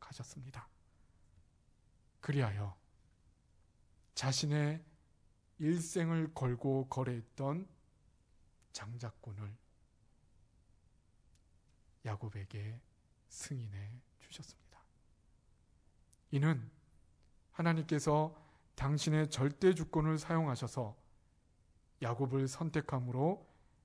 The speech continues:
에서를 구원의 섭리에서 배제하려고 하셨던 것이 아니라,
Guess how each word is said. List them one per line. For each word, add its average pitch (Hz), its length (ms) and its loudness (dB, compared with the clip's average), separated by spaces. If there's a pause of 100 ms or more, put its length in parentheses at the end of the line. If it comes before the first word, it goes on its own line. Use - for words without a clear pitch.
(220)
에서를 143 640 2 (420)
구원의 160 460 4
섭리에서 165 920 0 (480)
배제하려고 165 1800 2
하셨던 143 440 -2
것이 131 240 0
아니라, 123 380 -2